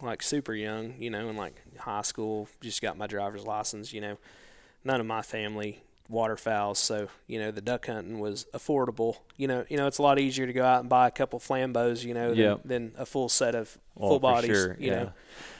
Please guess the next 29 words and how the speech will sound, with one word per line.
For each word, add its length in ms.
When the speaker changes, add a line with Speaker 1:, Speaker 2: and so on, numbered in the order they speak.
Speaker 2:
But 100
I 180
even 160
think, 380
like, 160
going 180
back 260
to 40
that 220
interaction, 580
I 60
think, 300
um, 380
I 60
think 260
with 320
goose 280
hunting, 300
it's 180
more, 520
there's 180
more 240
of 80
that 260
than 140
duck 260
hunting. 260
I 60
mean, 260